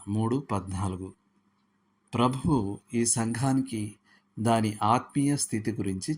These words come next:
చెప్పబోతున్నాడు. విచారకరంగా, వారు ఆయన చేసిన రోగ నిర్ధారణను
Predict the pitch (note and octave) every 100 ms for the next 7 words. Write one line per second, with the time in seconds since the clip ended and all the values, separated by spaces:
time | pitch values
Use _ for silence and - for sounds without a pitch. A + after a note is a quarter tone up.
0 | - G2+ G2+ F#2+ F#2+ - F#2+ F#2 F#2 -
1 | _ _ _ _ _ _ _ _ _ G#2+
2 | A#2+ D#3 D#3 E3 C3+ A#2 A2+ A#2 F#2 G#2+
3 | - _ - G#2+ A2 A2 G2 F#2 - G2+
4 | A2 A2 G#2+ B2 C3 C#3 C3 A#2 A2 A#2
5 | C3 C3 G#2+ G2 - G#2+ G#2 G2+ G2+ C#3+